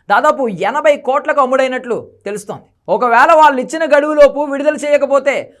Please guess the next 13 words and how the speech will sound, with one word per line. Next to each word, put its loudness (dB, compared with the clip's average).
అందులో 2
సగానికి 0
పైగా -2
కట్ -4
చేస్తారు. -4
అంటే -4
నిర్మాతలకు -4
నలభై -6
కోట్ల -8
వరకు -6
నష్టం -10
అన్నమాట. -10
అందుకే -4